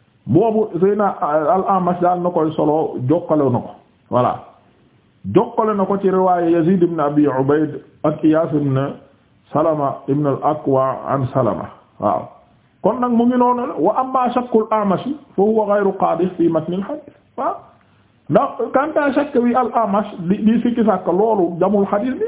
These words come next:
fa inna sh-, fa innahu shakkun fi ayni as-sahabi ar-rawi lahu,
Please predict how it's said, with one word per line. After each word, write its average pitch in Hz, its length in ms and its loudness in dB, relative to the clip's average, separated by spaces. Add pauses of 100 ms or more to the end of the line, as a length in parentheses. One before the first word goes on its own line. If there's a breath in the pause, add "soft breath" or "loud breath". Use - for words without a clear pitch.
(120)
fa 233 120 -4
inna 240 220 -2
sh-, - 440 -4
fa 190 140 2
innahu 165 760 0
shakkun 170 380 0
fi 156 100 2
ayni 151 260 0
as-sahabi 127 500 0
ar-rawi 127 440 2
lahu, 147 300 0